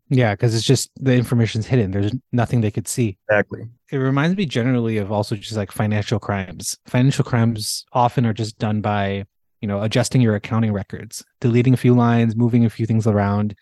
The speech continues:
Speaker 1: and, um, all of a sudden your records look completely different. And with, uh, on-chain transactions, that's almost impossible. You can't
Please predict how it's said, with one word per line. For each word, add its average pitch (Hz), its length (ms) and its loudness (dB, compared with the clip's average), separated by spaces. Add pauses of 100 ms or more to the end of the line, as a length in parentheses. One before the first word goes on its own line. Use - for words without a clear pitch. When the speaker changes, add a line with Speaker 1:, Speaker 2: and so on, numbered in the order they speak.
(160)
Speaker 1:
and, 107 460 -4
um, 104 320 -2
all 120 220 4
of 110 100 -2
a 117 40 4
sudden 113 240 4
your 107 160 4
records 104 380 -2
look - 180 -4
completely 104 340 -4
different. 101 340 -4 (1000)
And 101 380 -4 (100)
with, 101 320 -2 (240)
uh, 110 140 2
on-chain 117 840 2
transactions, 110 760 0
that's - 460 -6
almost 123 320 0
impossible. 110 420 0
You 101 140 -2
can't 120 380 0